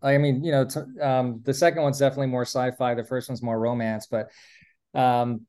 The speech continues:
they're, they're both amazing. Yeah, I mean, I, I, I mean, my book was inspired definitely by Groundhog Day with the time loop, but I mean, like, there's, um, yeah, I really like that, that, uh, you know, the Tom Cruise one.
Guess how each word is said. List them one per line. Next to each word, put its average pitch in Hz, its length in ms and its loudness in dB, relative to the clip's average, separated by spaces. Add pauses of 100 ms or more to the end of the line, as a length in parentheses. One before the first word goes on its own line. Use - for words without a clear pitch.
(120)
they're, 117 260 -6 (160)
they're 123 100 0
both 107 240 -2
amazing. 95 500 -6 (240)
Yeah, 98 140 2
I 120 60 4
mean, 139 120 4
I, 139 180 6 (100)
I, 143 160 0 (440)
I 180 120 0
mean, 165 140 6
my 175 180 6
book 147 600 4 (120)
was 131 200 2
inspired 135 640 -2
definitely 139 360 -2
by 107 160 -2
Groundhog 113 540 -2
Day 107 200 -4
with 107 160 -6
the 110 80 -4
time 131 340 0
loop, 101 240 -2
but 123 160 2
I 127 60 6
mean, 135 160 2
like, 131 180 4 (640)
there's, 127 560 0 (800)
um, 110 540 -2 (580)
yeah, 131 220 4
I 135 60 6
really 175 280 6
like 139 240 2
that, 98 220 -4 (220)
that, 110 140 2
uh, 110 100 -2 (280)
you 131 100 -4
know, 107 140 0
the 104 140 -6
Tom 110 240 0
Cruise 113 260 -2
one. 95 300 -8